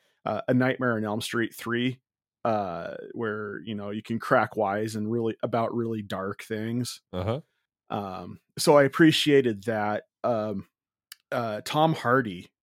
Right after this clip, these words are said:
Speaker 1: the way he played Eddie Brock in this, especially when his
Speaker 2: Yes.
Speaker 1: psyche started to break,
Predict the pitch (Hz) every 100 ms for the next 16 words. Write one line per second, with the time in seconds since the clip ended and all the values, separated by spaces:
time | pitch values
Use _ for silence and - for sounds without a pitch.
0 | _ 120 123 135 139 170 - 151 139 135
1 | 120 120 120 101 101 113 - 131 131 135
2 | 127 - 120 - 139 113 123 110 - 101
3 | 107 120 - 120 117 101 104 120 120 131